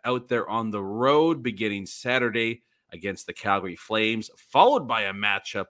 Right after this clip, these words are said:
on the West Coast against the Kraken. So we'll see. We'll, we'll, we'll come up with something special here. Again, maybe a one-chip challenge. Who knows where this thing goes? But we'll do something special here, talk some Jets, talk some food as well, and have a good time to get into the weekend.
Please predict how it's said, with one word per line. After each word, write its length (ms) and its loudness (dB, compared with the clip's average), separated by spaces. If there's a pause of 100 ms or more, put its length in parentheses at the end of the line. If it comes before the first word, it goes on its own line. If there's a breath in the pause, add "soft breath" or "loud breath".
on 220 -4
the 100 -4
West 400 -6
Coast 340 -6
against 340 -12
the 80 -10
Kraken. 720 0 (360)
So 220 -4
we'll 120 2
see. 600 0
We'll, 240 4
we'll, 280 0
we'll 200 -2
come 160 0
up 140 -2
with 100 -4
something 240 -4
special 420 0
here. 200 0
Again, 200 -4
maybe 260 -2
a 40 0
one-chip 400 -8
challenge. 380 -10
Who 80 -4
knows 260 -6
where 100 -10
this 200 -14
thing 160 -18
goes? 320 -18 (340)
But 80 -2
we'll 140 6
do 160 0
something 340 -2
special 400 -4
here, 240 -2
talk 320 2
some 180 -12
Jets, 300 -4
talk 260 -2
some 180 -12
food 220 -8
as 160 -10
well, 180 -4
and 100 -8
have 160 -4
a 40 -12
good 140 -10
time 280 -10
to 100 -12
get 160 -8
into 180 -16
the 60 -12
weekend. 420 -14